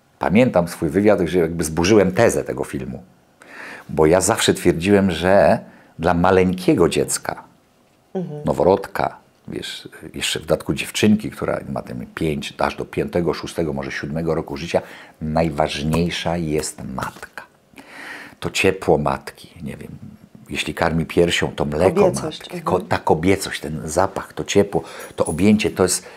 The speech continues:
Speaker 1: zupełnie inny, inny wymiar, e, bliskości niż z mężczyzną. E, i,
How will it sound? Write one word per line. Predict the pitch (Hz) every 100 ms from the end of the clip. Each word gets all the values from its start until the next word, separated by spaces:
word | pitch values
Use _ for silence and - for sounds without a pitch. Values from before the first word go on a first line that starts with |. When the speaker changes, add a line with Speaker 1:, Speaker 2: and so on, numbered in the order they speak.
| -
Speaker 1:
zupełnie | - 95 - 107 104
inny, | - 110 110 104 98
inny | - 104 107 101
wymiar, | 85 101 104 107 107 - -
e, | 95
bliskości | 87 90 98 - 107 104 - -
niż | 95 101 - - -
z | 82
mężczyzną. | 95 107 - - - 131 - 64 - - - - - - -
E, | 76 73 73 69 -
i, | 87 90 90